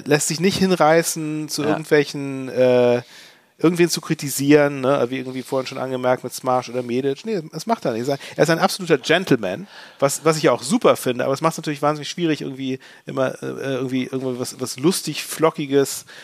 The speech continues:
Speaker 1: zu finden, was man irgendwie zitieren kann. Aber ich wür-, ich würde jetzt mal, statt des Timo des Tages, mache ich heute mal den
Speaker 2: Hm.
Speaker 1: Oke des Tages.
Speaker 2: Ja,
Speaker 1: Weil den,
Speaker 2: das wollte ich
Speaker 1: den
Speaker 2: doch
Speaker 1: hatten
Speaker 2: auch,
Speaker 1: wir
Speaker 2: das
Speaker 1: ja,
Speaker 2: wollte ich
Speaker 1: ne?
Speaker 2: doch auch,
Speaker 1: Den
Speaker 2: das
Speaker 1: hatten wir
Speaker 2: wollte ich
Speaker 1: vor,
Speaker 2: doch auch
Speaker 1: vor dem
Speaker 2: ja.
Speaker 1: Spiel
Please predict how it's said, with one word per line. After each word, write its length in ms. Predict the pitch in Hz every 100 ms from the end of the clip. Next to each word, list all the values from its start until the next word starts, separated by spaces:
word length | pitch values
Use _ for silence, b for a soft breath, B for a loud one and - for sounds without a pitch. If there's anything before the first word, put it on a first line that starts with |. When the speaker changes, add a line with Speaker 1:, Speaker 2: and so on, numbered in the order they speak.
| B
Speaker 1:
zu 160 | - 135
finden, 280 | 170 151
was 120 | 135 127
man 100 | 135
irgendwie 220 | 131 127
zitieren 340 | - - 190
kann. 140 | 151 139 B B
Aber 220 | - 170
ich 100 | 160
wür-, 120 | 170 147
ich 100 | 151
würde 140 | 185
jetzt 160 | 180 175
mal, 180 | 160 127 B
statt 260 | - - 180
des 120 | 165
Timo 340 | - 226 240 147
des 200 | 123 -
Tages, 400 | 139 139 160 -
mache 180 | 156
ich 80 | 151
heute 220 | 151 151
mal 180 | 151 139
den 100 | 139 131 113
Speaker 2:
Hm. 20 |
Speaker 1:
Oke 320 | 82 240 - 135
des 220 | 117 -
Tages. 420 | 127 107 135 196 B B
Speaker 2:
Ja, 220 | 175 202 220
Speaker 1:
Weil 380 | 240 254 262 226
den, 40 |
Speaker 2:
das 120 | 202 214
wollte 120 | 214
ich 60 |
Speaker 1:
den 80 | 269
Speaker 2:
doch 40 | 240
Speaker 1:
hatten 120 | 226
Speaker 2:
auch, 140 | 202 214
Speaker 1:
wir 80 |
Speaker 2:
das 80 | 202
Speaker 1:
ja, 240 | 196 180 190
Speaker 2:
wollte 180 | 214 170
ich 60 |
Speaker 1:
ne? 60 | 262
Speaker 2:
doch 80 | 277
auch, 220 | 185 180
Speaker 1:
Den 140 | 180
Speaker 2:
das 60 | 214
Speaker 1:
hatten 120 | 208
wir 80 | 190
Speaker 2:
wollte 80 | 175
ich 40 |
Speaker 1:
vor, 120 | 233
Speaker 2:
doch 80 | 254
auch 100 | 120
Speaker 1:
vor 160 | 240 269
dem 120 | 254
Speaker 2:
ja. 180 | 247 226
Speaker 1:
Spiel 200 | 220